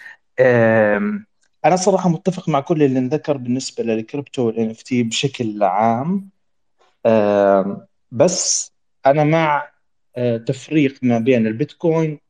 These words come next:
وباقي الكريبتوس. خليني أوضح وجهة نظري. هلأ، عشان أختصر الكريبتو بسرعة، أنا معاكم بأكثر من تسعين بالمية من اللي انذكر. ممكن أنا أعتبر الكريبتوز والإثيريوم وكل هاي المشاريع هي مشاريع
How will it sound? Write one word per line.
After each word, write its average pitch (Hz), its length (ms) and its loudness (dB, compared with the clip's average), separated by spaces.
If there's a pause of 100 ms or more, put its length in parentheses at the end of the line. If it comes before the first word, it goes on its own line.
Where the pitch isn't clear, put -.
(200)
وباقي 135 360 0
الكريبتوس. - 680 -10 (640)
خليني 147 300 -2
أوضح 127 380 -4
وجهة 117 240 -8
نظري. 98 320 -12 (340)
هلأ، 135 280 0 (260)
عشان 180 280 0
أختصر 180 360 -4
الكريبتو 151 440 -4
بسرعة، 165 640 0
أنا 151 120 2
معاكم 147 640 0 (400)
بأكثر - 540 -4
من 147 100 -2
تسعين 147 260 -4
بالمية 131 320 2
من 120 140 0
اللي 110 160 -6
انذكر. 123 520 -4 (580)
ممكن 180 380 0
أنا 139 480 0
أعتبر 127 340 0
الكريبتوز 135 640 -2
والإثيريوم 127 600 0
وكل 143 220 -2
هاي 135 100 0
المشاريع 123 640 0
هي 139 200 -2
مشاريع 131 640 2